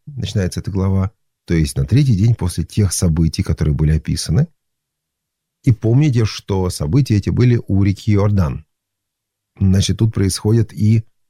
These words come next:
а, определённые географические перемещения. Так вот, на третий день был брак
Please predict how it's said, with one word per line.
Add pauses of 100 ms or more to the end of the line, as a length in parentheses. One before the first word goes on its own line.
(260)
а,
определённые
географические
перемещения. (1120)
Так
вот,
на
третий
день
был
брак